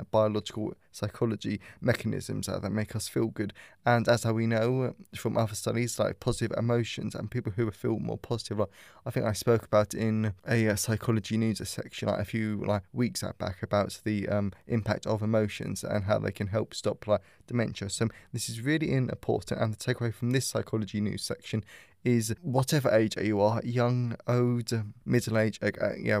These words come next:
well, like, uh, et cetera, just get out in nature, enjoy it, uh,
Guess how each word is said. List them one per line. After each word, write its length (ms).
well, 120
like, 240
uh, 180
et 80
cetera, 460
just 260
get 160
out 140
in 120
nature, 380
enjoy 460
it, 360
uh, 80